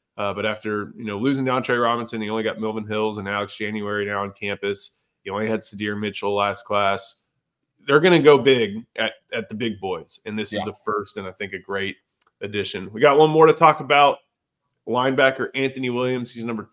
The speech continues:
Speaker 1: four hundred twenty-three overall prospect from Pearland Shadow Creek, an extremely talented program with a lot of extremely talented prospects. Williams is one of them. Uh, gives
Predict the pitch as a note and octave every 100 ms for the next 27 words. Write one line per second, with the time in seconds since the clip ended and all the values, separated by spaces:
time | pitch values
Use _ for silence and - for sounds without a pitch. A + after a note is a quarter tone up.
0 | _ B2+ B2 B2+ A2+ - A#2+ A#2 A2 A2+
1 | A2+ A2 A2 A2 A2 - A#2 A2 - A#2
2 | A2 - _ _ _ A2 G2 - A#2+ A#2+
3 | A2+ A2+ G#2+ - - A#2 G#2+ G2 G2 C#3+
4 | D3+ C#3 - G#2+ - - - B2 B2 A2+
5 | A2 A#2+ A#2+ A#2 G#2 - C3 C3 C3 C3
6 | C3 B2+ _ _ A2 A2 A2 A#2+ G#2+ -
7 | - B2 A#2+ A2+ A2+ A2+ A2 A2+ G2 B2
8 | A#2+ - B2+ A#2+ - - _ _ _ C#3
9 | E3 F3+ F3 D#3+ C#3+ C3+ E3 E3 E3+ E3
10 | _ _ - A2+ A2 A2+ C3 B2 - -